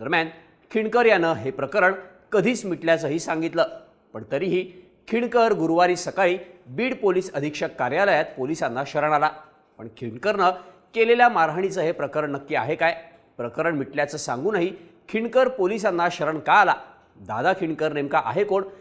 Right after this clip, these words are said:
त्याच्यावर कोणते आरोप होत आहेत? पाहूयात या व्हिडिओमधून. नमस्कार, मी शार्दूल आणि तुम्ही बघताय बोल भिडू. सगळ्यात आधी दादा खिणकरनं केलेल्या मारहाणीचं प्रकरण नक्की आहे काय, ते बघूयात.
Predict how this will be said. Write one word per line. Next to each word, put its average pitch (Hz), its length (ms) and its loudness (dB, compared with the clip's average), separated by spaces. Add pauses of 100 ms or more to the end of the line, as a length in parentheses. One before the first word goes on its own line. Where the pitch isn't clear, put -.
(240)
त्याच्यावर 247 340 4
कोणते 208 360 2
आरोप 196 300 4
होत 208 140 -2
आहेत? 170 120 4 (380)
पाहूयात 143 420 2
या 143 100 2
व्हिडिओमधून. 143 500 0 (360)
नमस्कार, 160 320 0
मी 143 120 -4
शार्दूल 175 400 2 (280)
आणि 135 200 -10
तुम्ही 170 180 -2
बघताय 143 440 2 (140)
बोल 151 200 0
भिडू. 117 240 -6 (280)
सगळ्यात 240 420 4
आधी 143 280 0
दादा 131 280 0
खिणकरनं 151 500 -4
केलेल्या 131 440 -2
मारहाणीचं 120 560 -6
प्रकरण 226 460 -4
नक्की 220 220 -4
आहे 175 200 4
काय, 151 320 -2 (220)
ते 175 80 0
बघूयात. 151 340 0